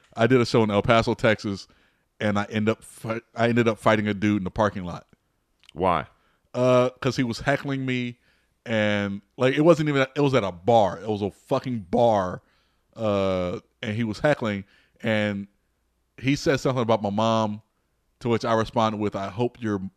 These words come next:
Speaker 1: I hope your daughter gets raped tonight."
Speaker 2: That
Speaker 1: And
Speaker 2: might, uh, be a good, uh, line to start off a fist fight in a parking lot. <laughs>
Speaker 1: So he was like, "You wanna go outside?" And again, "I'm a former boxer."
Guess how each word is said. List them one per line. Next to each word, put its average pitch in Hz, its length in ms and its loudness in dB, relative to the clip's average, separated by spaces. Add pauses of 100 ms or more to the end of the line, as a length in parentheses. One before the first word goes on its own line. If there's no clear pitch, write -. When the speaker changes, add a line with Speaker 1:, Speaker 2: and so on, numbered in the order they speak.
(180)
Speaker 1:
I 110 100 -2
hope 147 180 2
your 120 120 0
daughter 110 260 4
gets 101 240 -6
raped 104 240 -2
tonight." 90 320 -8 (720)
Speaker 2:
That - 80 2
Speaker 1:
And 214 80 2
Speaker 2:
might, 190 220 0
uh, 123 240 2
be 107 160 -2
a 104 40 0
good, 90 300 -2 (160)
uh, 78 640 0 (100)
line 90 320 0
to 82 140 -8
start 87 300 0
off 82 200 -2
a - 40 0
fist 85 260 -2
fight 85 120 0
in 80 100 -6
a - 20 -8
parking 82 400 0
lot. 90 340 -4
<laughs> - 340 -8 (380)
Speaker 1:
So - 360 8
he 170 80 10
was 175 100 2
like, 156 160 4
"You 175 80 6
wanna 156 160 6
go 147 160 8
outside?" 165 560 4 (380)
And 147 180 4
again, 131 400 4 (180)
"I'm 101 140 -10
a 101 60 -8
former 110 340 -4
boxer." 117 540 2